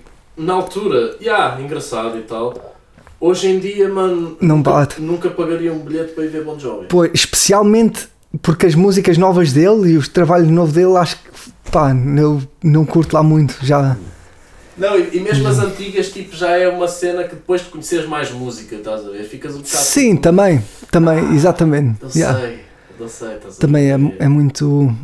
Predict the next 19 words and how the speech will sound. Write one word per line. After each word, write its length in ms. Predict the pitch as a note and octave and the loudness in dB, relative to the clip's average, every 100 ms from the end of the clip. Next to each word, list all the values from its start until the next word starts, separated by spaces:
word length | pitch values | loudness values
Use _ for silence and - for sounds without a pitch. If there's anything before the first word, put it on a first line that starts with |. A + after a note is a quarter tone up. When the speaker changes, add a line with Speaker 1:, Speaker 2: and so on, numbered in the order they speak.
| G3+ - | -14 -6
Speaker 2:
em 160 | - D3+ | 0 4
inglês 240 | D#3+ E3 | 4 4
diz 240 | E3 C3+ | 2 2
vanilla, 460 | C#3+ D#3 E3 D#3+ C#3 | 2 4 4 4 4
né? 200 | B2+ C#3 | 4 2
Baunilha. 600 | B2+ C#3+ C#3+ D#3 C#3+ A#2+ | 2 2 4 4 4 2
Speaker 1:
Yeah, 420 | A#2+ C3+ C3 A#2+ - - | 0 0 0 -2 -8 -8
é 80 | A#2+ | -6
um 80 | A#2 | -6
bocado, 320 | - A#2+ - | -6 -6 0
Speaker 2:
é 40 | |
Speaker 1:
é 20 | |
um 40 | C3+ | 2
Speaker 2:
muito 120 | C#3 B2 | 2 2
Speaker 1:
bocado 40 | |
aquelas 260 | B2 D3+ D3 | 2 2 2
Speaker 2:
fácil 160 | - C3+ | 0 0
Speaker 1:
cenas 180 | C3 | 0
Speaker 2:
e 80 | A2 | -2